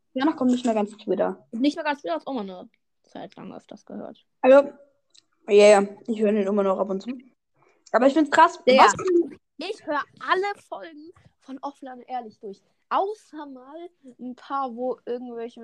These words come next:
Speaker 2: äh, perverse Titel sind, die habe ich dann nicht, äh, gehört, weil da hatte ich noch keine Bluetooth-Kopfhörer. Die muss, die muss ich eigentlich noch nachholen. Dann kann ich sagen, dass ich alle Folgen gehört habe,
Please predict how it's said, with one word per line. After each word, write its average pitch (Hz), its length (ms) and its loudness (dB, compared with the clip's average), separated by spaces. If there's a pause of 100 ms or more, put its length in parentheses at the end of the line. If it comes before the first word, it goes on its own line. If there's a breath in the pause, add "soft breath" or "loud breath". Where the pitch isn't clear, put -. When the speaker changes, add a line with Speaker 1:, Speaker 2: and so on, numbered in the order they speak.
(280)
Speaker 2:
äh, 220 260 -6
perverse 233 680 -6
Titel 247 320 -10
sind, 220 140 -12
die 196 100 -10
habe 196 120 -8
ich 208 80 -14
dann 190 220 -18 (420)
nicht, - 320 -12
äh, 185 180 -10
gehört, 196 360 -8
weil 185 80 -8
da 190 100 -6
hatte 190 120 -14
ich - 40 -18
noch 196 100 -12
keine 196 180 -4
Bluetooth-Kopfhörer. 190 800 -10 (420)
Die 233 60 -6
muss, 247 140 -4
die 285 80 -6
muss 349 160 -2
ich - 40 -10
eigentlich 320 140 -10
noch 240 120 -4
nachholen. 196 520 -2 (960)
Dann 196 140 -20
kann 240 140 -12
ich 233 100 -10
sagen, 226 220 -10
dass 208 140 -14
ich 208 140 -14
alle 214 160 -12
Folgen 208 280 -12
gehört 190 200 -12
habe, 180 220 -18